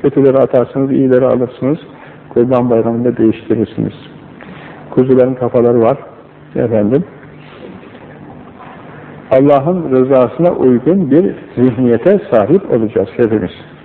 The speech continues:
Allah'ın rızası bize hoş gelmiyorsa, Allah'ın emri bize hoş gelmiyorsa,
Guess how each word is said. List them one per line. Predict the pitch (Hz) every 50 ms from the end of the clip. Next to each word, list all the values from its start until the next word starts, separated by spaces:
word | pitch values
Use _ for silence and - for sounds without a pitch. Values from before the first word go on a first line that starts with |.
| - - - - - - -
Allah'ın | 143 147 160 160 165 170 180 185 160 156
rızası | 156 156 156 147 147 143 - - - 156 143 139 143
bize | 139 143 143
hoş | 127 139 147 139 - -
gelmiyorsa, | 151 147 143 147 147 147 127 117 113 - - 147 175 202 147 - - - - - - -
Allah'ın | - 135 139 139 147 147 143 156 160 156 -
emri | 139 139 139 135 131 127 123
bize | 131 131 135 135
hoş | 127 - - 139 131 - - -
gelmiyorsa, | 143 143 139 139 139 139 131 123 113 110 110 - - 135 156 175 202 208 -